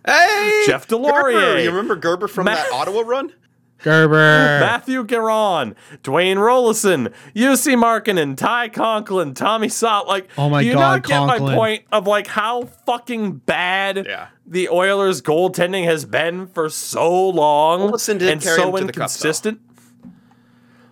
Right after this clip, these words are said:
Speaker 2: I mean, yes, and that's what I mean, right? Like, you look back to, like, oh six, and it's like, okay, they had the cup run, and then since then, it's been a lot of guys who have shown flashes, but there's been no consistency. They haven't had the guy. So I don't blame Oilers fans for getting excited about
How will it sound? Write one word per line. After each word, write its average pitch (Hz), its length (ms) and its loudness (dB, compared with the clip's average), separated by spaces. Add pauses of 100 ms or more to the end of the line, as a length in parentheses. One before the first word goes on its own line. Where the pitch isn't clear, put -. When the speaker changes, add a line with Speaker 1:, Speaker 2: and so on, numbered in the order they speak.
(240)
Speaker 2:
I 262 80 0
mean, 254 180 -6
yes, 262 600 -4
and 220 120 -2
that's 240 180 0
what 247 100 0
I 202 100 0
mean, 196 280 -2
right? 175 260 0
Like, 165 180 -4
you 170 100 -4
look 208 220 -4
back 180 300 -2
to, 185 60 -2
like, 147 240 -2
oh 160 160 -2
six, - 480 -4
and 127 120 -4
it's 131 140 -4
like, 151 100 2
okay, 185 240 0
they 185 80 0
had 208 140 -2
the - 40 -20
cup 247 200 -4
run, 190 300 -4 (240)
and 247 120 -14 (120)
then 196 120 -2
since 233 360 -2
then, 226 280 2
it's 190 220 -4
been 202 160 2
a 196 60 2
lot 190 200 2
of 185 60 -4
guys 185 320 0
who 175 60 -2
have 170 120 -4
shown 160 240 -2
flashes, 175 560 -2
but 165 180 -2
there's 156 180 -2
been 170 420 0 (500)
no 143 640 -2
consistency. 127 800 -8
They 101 140 -2
haven't 190 240 -4
had 175 260 -4
the 131 200 -4
guy. 113 420 -2
So 170 160 -2
I 170 80 2
don't 226 240 0
blame 175 280 0
Oilers 127 340 0
fans 107 260 -6
for 123 100 -8
getting 110 220 -4
excited 107 340 -4
about 98 300 -4